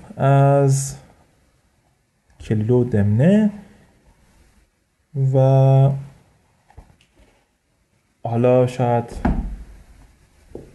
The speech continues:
روزهای دیگه کلیله دمنه نخونیم، شاید هم بخونم، نمی‌دونم.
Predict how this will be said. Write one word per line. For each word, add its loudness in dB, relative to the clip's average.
روزهای -4
دیگه 0
کلیله -4
دمنه -2
نخونیم، 0
شاید -8
هم -6
بخونم، -4
نمی‌دونم. -2